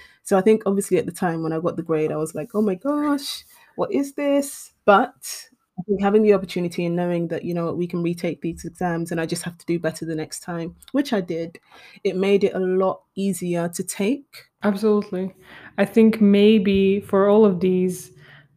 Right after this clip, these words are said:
Speaker 2: uh, academic, quote unquote, successes, uh, we should give people an opportunity to succeed. So if there is a possibility to have <laughs> as many exams, uh, as you can, or as many attempts as you can,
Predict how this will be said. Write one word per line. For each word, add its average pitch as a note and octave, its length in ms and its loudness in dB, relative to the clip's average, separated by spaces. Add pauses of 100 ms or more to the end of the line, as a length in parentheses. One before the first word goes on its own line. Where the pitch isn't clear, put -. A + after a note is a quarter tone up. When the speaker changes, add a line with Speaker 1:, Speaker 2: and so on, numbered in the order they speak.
(160)
Speaker 2:
uh, G3 200 -2
academic, G3+ 800 2 (140)
quote G3+ 240 2
unquote, F#3 380 2
successes, F#3+ 800 2 (400)
uh, F#3 180 2
we G#3+ 160 6
should G3+ 200 0
give A3+ 240 4
people F#3+ 440 2
an F#3 100 4
opportunity F#3+ 880 4
to E3+ 580 2 (140)
succeed. F#3+ 640 6
So F#3 480 6 (300)
if G3 240 4
there A3 200 6
is A3+ 120 8
a A#3 40 6
possibility A#3 680 8
to G#3+ 160 6
have A3 380 8 (360)
<laughs> - 120 -20
as G3+ 220 6
many G#3+ 380 8
exams, F#3+ 800 2
uh, F3 320 -2
as F3 260 0
you F#3 100 4
can, F3+ 360 -2
or G3 140 6
as F#3+ 140 8
many G3 260 8
attempts F3+ 600 4
as E3+ 200 2
you F#3 60 2
can, F#3 380 2